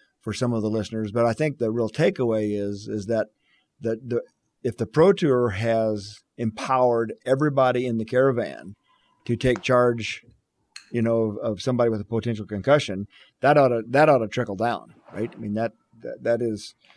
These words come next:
your teammates ought to take charge, your, your family, your, um, so I think empowering other people at every level of racing to help take charge is, uh, uh, I think that's the takeaway for us here.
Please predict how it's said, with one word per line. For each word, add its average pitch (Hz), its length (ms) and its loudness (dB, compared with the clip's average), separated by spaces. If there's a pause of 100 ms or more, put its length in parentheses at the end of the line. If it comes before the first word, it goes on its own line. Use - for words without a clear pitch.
your 107 140 -4
teammates 135 500 4
ought 123 100 4
to 120 120 0
take 120 260 -2
charge, 113 420 2
your, 90 280 -8 (480)
your 98 140 -8
family, 131 480 4
your, 104 340 -2 (520)
um, - 680 -20
so 113 260 -2
I 107 60 -4
think 117 220 -4 (480)
empowering 131 680 4
other 127 240 2
people 120 380 2
at 113 180 -2
every 127 380 6
level 110 340 2
of 98 120 -2
racing 101 440 -2 (400)
to 101 120 -4
help 104 300 -2
take 101 200 -4
charge 95 400 -2
is, 90 220 -10
uh, 92 240 -10 (220)
uh, - 500 -20 (260)
I 113 100 -2
think 113 180 -2
that's 113 180 0
the 104 100 -8
takeaway 101 400 -6
for 87 180 -14
us - 80 -18
here. 87 220 -16